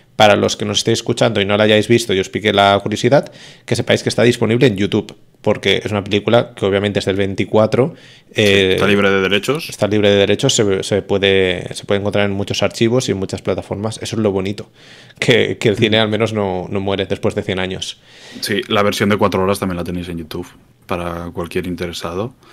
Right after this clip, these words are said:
Speaker 2: Que lleva los tintes originales que hizo Stroheim,
Speaker 1: Ujú.
Speaker 2: eh, a mano, a todo, bueno, t-, todos los, las monedas y todo el, el oro que representa en la película, o la última parte de, del desierto que están tintadas de dorado. Todo eso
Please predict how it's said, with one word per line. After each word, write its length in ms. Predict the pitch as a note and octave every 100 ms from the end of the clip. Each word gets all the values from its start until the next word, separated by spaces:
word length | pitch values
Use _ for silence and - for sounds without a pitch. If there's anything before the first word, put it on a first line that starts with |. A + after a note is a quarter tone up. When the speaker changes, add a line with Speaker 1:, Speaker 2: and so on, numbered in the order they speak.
| - _ -
Speaker 2:
Que 320 | A#2 G#2 G#2
lleva 220 | G#2 A2
los 160 | A2 G#2
tintes 360 | G#2+ G2+ G#2+ F#2+
originales 680 | F#2+ F#2+ F#2+ G2 C3 C#3
que 100 | -
hizo 220 | G#2 G2+ F#2
Stroheim, 600 | - F#2+ G2 B2 D3 F#3 - -
Speaker 1:
Ujú. 120 | A2+ G#2 F#2+
Speaker 2:
eh, 400 | F2+ F2+ F2+ F2
a 80 | F2+
mano, 460 | F2 A2 D3 D3+ G2
a 220 | F2 F2
todo, 480 | F#2 F2+ F2+ F2+ F#2
bueno, 220 | G2 D#2+
t-, 80 | -
todos 200 | - F2
los, 540 | F2+ F2 F2 F2+ - -
las 200 | F#2 F2+
monedas 480 | E2+ F2+ G#2 F#2 -
y 40 |
todo 200 | F#2 F#2+
el, 140 | F#2 F2+
el 180 | F#2 F#2
oro 220 | G2+ F#2+
que 80 | G2
representa 400 | F#2+ G2 G2 F#2
en 60 |
la 60 | F#2
película, 520 | F2+ F#2+ G2+ F2+ F2 - - - -
o 120 | F#2+
la 240 | F#2 F#2
última 340 | G2 G2 F#2+ F2
parte 280 | F#2+ -
de, 200 | F2+ F2+
del 220 | F2+ F#2+ F2
desierto 400 | F2+ G2 F2+ F2
que 20 |
están 220 | E2 F2+
tintadas 380 | - F2 F2+ F2
de 80 | F2+
dorado. 360 | F2 F2+ A2+ C#3 - - _ _
Todo 300 | - G2 G2
eso 440 | G2 F#2+ F2+ F2+